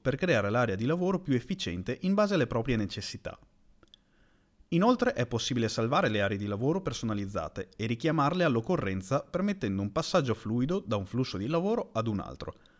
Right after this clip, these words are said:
dalla gestione del catalogo alla pura acquisizione in tethering, per esempio.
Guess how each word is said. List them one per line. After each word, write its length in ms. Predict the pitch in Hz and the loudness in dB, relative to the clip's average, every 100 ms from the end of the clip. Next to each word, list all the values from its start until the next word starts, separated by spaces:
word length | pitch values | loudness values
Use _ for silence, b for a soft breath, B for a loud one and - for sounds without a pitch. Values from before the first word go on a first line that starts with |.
| b | b
dalla 240 | 101 143 | 4 6
gestione 320 | 135 110 113 | 6 4 -2
del 140 | 107 127 | -2 -2
catalogo 580 | 226 - - 95 - - | -4 -4 -6 -6 -6 -4
alla 200 | 202 214 | -2 0
pura 220 | - 117 | -2 0
acquisizione 560 | 123 - 175 202 95 95 | 2 2 0 -2 -4 -4
in 100 | 147 | -4
tethering, 480 | 85 - 92 95 95 | -4 -4 -4 -4 -4
per 140 | 95 | -6
esempio. 440 | 92 90 85 90 | -6 -6 -8 -10